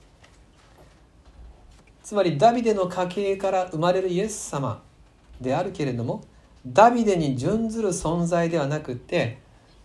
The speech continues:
その方のことをダビデは自分の主と賛美している。しかも、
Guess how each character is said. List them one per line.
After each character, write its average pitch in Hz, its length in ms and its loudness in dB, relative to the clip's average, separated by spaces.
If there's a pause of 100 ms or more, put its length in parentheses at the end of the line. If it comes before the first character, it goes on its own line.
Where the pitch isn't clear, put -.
そ - 200 -6
の 262 140 2
方 262 260 0
の 240 100 2
こ 196 120 -2
と 185 180 0
を 143 160 0
ダ 190 160 6
ビ 208 100 -2
デ 170 120 2
は 117 160 2
自 120 240 -2
分 226 320 -4
の 208 180 -2
主 247 220 -8
と 170 180 -2
賛 208 400 -6
美 131 140 -6
し - 160 -12
て - 160 -14
い 92 140 -12
る。 95 60 -18 (1000)
し - 120 -10
か 247 140 0
も、 226 300 -2